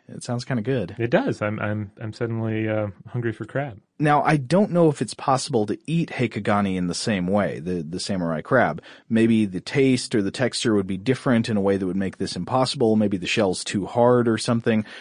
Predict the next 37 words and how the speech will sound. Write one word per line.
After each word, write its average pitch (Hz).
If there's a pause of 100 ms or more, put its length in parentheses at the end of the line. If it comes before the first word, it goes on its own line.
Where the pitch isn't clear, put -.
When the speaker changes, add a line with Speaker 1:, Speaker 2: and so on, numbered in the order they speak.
(120)
Speaker 1:
I 120
looked 156 (100)
all 165
over 143
the 101
place 101
for 104
recipes 123
or 98
similar 117
stories 110 (400)
featuring 135
hakagani, 98
and 87
I 87
couldn't 123
find 92
anything. 87
No, 92
there, 87
there 90
were 87
no 104
results 98
I 95
could 90
find 95
for 80
hakagani 92 (360)
recipes 104
or 85
ways 95
of 90
preparing 110
them, 98
culinary 95
traditions. 95